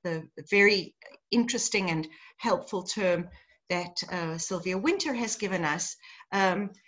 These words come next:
to also question that desire, uh, that we, or that is imputed to Europe,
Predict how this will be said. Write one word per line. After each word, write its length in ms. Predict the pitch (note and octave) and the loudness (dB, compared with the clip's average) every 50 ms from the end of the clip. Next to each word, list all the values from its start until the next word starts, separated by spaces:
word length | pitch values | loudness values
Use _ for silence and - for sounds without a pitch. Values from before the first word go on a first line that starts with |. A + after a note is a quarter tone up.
| _ - | _ -4
to 200 | - - C#4+ B3 | 0 2 4 6
also 400 | G#3 B3+ C#4 D#4 - - C#4 A3 | 6 6 6 4 2 2 2 2
question 800 | A3 - - B3 G#3+ G#3 - - - - F#3+ E3+ D#3 D#3+ D#3+ - _ _ _ - | 2 2 4 4 6 6 6 4 4 2 2 0 0 -2 -6 -8 _ _ _ 0
that 200 | G#3 F#3+ G3 - | 2 2 2 2
desire, 760 | - G#3+ G#3 E3+ F#3+ F3+ E3+ E3+ F3 F3 E3+ E3+ E3 D#3+ D#3+ - - - - - | 0 -2 0 2 4 6 6 6 6 6 4 4 4 2 0 -2 -6 -10 -10 -8
uh, 100 | - D3 | -6 -4
that 280 | D#3+ F#3 E3 E3 - - - - E3+ E3 | -2 -2 -2 -2 -4 -8 -12 -12 -10 -6
we, 400 | F3 G3+ F#3 E3+ E3 D3+ - - _ | -6 -4 -4 -4 -6 -8 -10 -10 _
or 180 | - F3 E3+ E3 | -4 -4 0 0
that 220 | F#3+ F3+ F3+ - - | 0 0 -2 -2 2
is 460 | A3+ G#3+ F3+ E3 C#3+ - - - - - _ - - _ _ | 4 4 4 4 2 0 -4 -6 -8 -12 _ -20 -20 _ _
imputed 600 | - G#3+ F#3+ E3+ - - G3 E3+ E3+ - E3+ D#3+ - | -2 -2 -2 -2 -2 -4 -4 -4 -4 -4 -4 -6 -6
to 120 | - F#3+ | -8 -6
Europe, 380 | E3+ D#3+ D3 - - - - | -6 -6 -6 -6 -8 -10 -14